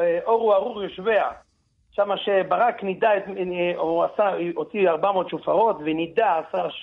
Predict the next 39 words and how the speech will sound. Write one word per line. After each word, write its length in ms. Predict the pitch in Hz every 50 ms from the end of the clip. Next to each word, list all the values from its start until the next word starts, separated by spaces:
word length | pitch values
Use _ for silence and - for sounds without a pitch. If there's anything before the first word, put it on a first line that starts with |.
| - _ -
עשה 220 | - - - 180
שמטה 580 | - - 180 170 165 160 - - 220 202 165 143 - - - _ _ _ _ _ -
למרוז. 480 | 147 165 170 180 190 202 214 208 170 135 - -
יש 120 | 170 156 151
מחלוקת 320 | 175 170 220 220 202 208
בגמרא 320 | 180 180 170 196 202 208
מי 160 | 202 208 214 185
זה 60 | 170 190
נקרא 260 | 185 185 - 202 202
מרוז. 380 | 185 180 175 165 160 135 120 - - - - - 160 165
יש 160 | 175 190 175 151
דעה 200 | 175 202 214 214
בגמרא 340 | 208 190 175 196 202 214 196
שמרוז 420 | - 196 190 190 190 214 208 -
זה 60 | -
איש 160 | 196 196 -
חשוב, 480 | - 185 175 - - 247 269 262 254 - _ _ _ _ _ _ _ _
שברק 500 | - - 175 170 185 180 208 226 - -
נידה 340 | 190 196 196 185 - 220 226
אותו 300 | 226 220 220 226 226 214
בגלל 280 | 175 180 160 190 202 190 202
שהוא 120 | 190 185 185
לא 60 | 202
בא 140 | 190 190 180
לעזור 500 | 180 175 165 165 165 180 196 185 165 151
לעזרת 360 | 143 147 147 143 - 180 165
השם 220 | 156 - 185 175 160
והגיבורים. 520 | 151 143 131 147 131 139 175 220 254 262 240 247 _ _ _ _ _ _ _ _ _ -
יש 160 | - 208 -
אומרים 220 | 240 247 269 285 254
שמרוז 640 | - 247 240 247 254 247 277 294 294 277 269 254 -
זה 340 | 208 247 254 254 247 247 247 233 247 -
שם 160 | 262 277 262
של 100 | - 240 240
כוכב. 340 | - 247 - - - 262 240 - - - - _ _ _ _ _ _ _ _ _ _ _ -
וכתוב 440 | 185 196 180 190 190 185 226 262 208
שם 140 | 214 226 220 220 -
בנביא 380 | 208 202 202 196 185 214 233 220
שברק 420 | - 208 - - 185 220 240 226